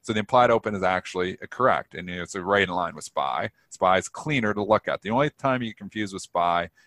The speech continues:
is when you're going ex-dividend. So you always have to consider that as well.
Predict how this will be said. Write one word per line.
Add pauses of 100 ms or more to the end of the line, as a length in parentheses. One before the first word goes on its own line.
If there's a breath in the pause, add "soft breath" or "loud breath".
is
when
you're
going
ex-dividend.
So (120)
you
always
have
to
consider
that
as
well.